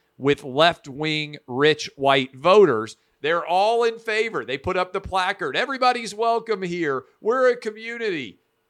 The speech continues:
It takes about twenty-four hours of illegal immigrants for everyone to lose their mind and kick them off the island. I think that this needs to be accelerated in Florida, accelerated in Texas,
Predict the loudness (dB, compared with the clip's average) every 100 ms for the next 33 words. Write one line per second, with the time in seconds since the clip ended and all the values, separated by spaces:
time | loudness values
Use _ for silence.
0 | -14 -4 -2 0 0 0 -2 -6 -4 -2
1 | 4 4 4 4 6 6 4 0 -2 0
2 | 0 2 2 2 2 2 0 0 0 -2
3 | -4 -10 -14 _ 0 0 4 2 4 4
4 | 2 2 2 2 0 2 0 2 0 0
5 | -4 -8 -8 -8 -4 -4 -2 -2 -2 0
6 | 2 2 0 -4 -4 -4 -6 -12 -16 -8
7 | -2 -2 -2 -6 -6 -8 -8 -8 -8 -12
8 | -14 -14 -12 -10 -8 -4 -2 -2 -2 -4
9 | -6 -10 -12 -8 -8 -8 -14 _ _ _
10 | -12 -6 0 2 4 2 0 -4 -8 -12
11 | -10 -12 -12 -16 -18